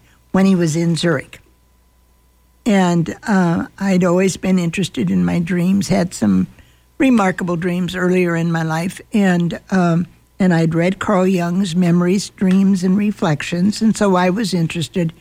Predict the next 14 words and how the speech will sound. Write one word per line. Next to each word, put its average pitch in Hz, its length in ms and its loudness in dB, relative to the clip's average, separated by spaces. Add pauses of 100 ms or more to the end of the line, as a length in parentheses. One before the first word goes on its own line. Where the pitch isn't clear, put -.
(460)
in 208 180 2
talking 170 460 0
to 160 60 0
Bob 147 260 -2
French - 460 -6 (580)
and, 175 480 2 (140)
um, 240 320 0 (100)
about 175 400 0
dreams. 285 540 -2 (220)
And, 185 500 2 (120)
um, 175 480 0 (1300)
that 214 280 0
turned 247 480 2
into 208 920 0